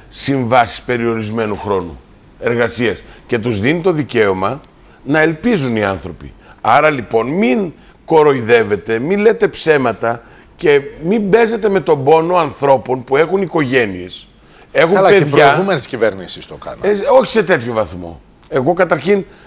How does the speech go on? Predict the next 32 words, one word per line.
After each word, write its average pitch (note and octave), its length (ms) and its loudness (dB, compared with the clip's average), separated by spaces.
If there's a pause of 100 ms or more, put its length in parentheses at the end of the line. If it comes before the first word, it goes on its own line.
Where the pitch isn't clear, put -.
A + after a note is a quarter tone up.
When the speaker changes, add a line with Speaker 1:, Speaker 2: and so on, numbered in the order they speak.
Speaker 1:
δεν D3+ 220 0
τοποθετούμε E3 640 0
πολιτικά, C#3+ 640 -2
δεν C#3+ 180 -2
είμαι E3+ 160 0
υπέρ, D3+ 360 4
Speaker 2:
Το C#3+ 60 2
Speaker 1:
ας A#2+ 80 0
πούμε, D3+ 60 4
Speaker 2:
καταλαβαίνω, D3+ 560 2
αλλά C3 180 4
Speaker 1:
έτσι. D#3 140 2
Speaker 2:
θέλω E3+ 140 -2
να F3 40 0
πω, F#3 160 2
δεν G3+ 160 0
είναι F#3+ 80 0
Speaker 1:
Εγώ E3+ 180 4
Speaker 2:
έργο - 20 6
Speaker 1:
είμαι A3 140 4
Speaker 2:
που G3 60 6
δεν D3 140 2
το - 60 2
Speaker 1:
υπέρ, G#3 100 6
Speaker 2:
έχουμε A3 160 2
ξαναζήσει. A#2+ 640 0
Speaker 1:
υπέρ, D#3 280 2 (120)
υπέρ D#3 360 0
των F#3 200 0
ανθρώπων C3+ 720 0
που D3 160 0
έχουν, F3+ 360 2